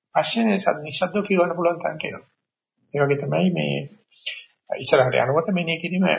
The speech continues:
භාවනාවෙම තලිනවා. යෝගාවචරයට ඒක අභියෝගයක් කරනවා, මෙනෙහි කරන්නේ නැතුව කරන්න බෑ. බලනකොට පුළුවන්. ඒක, ඒක මේ අර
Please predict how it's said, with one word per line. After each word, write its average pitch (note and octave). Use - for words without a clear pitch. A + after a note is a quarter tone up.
භාවනාවෙම D#3
තලිනවා. A#2+
යෝගාවචරයට F3
ඒක G3
අභියෝගයක් D#3+
කරනවා, F3
මෙනෙහි E3
කරන්නේ D#3+
නැතුව D#3
කරන්න D3+
බෑ. -
බලනකොට A3
පුළුවන්. -
ඒක, D3+
ඒක C#3+
මේ A2+
අර G#2+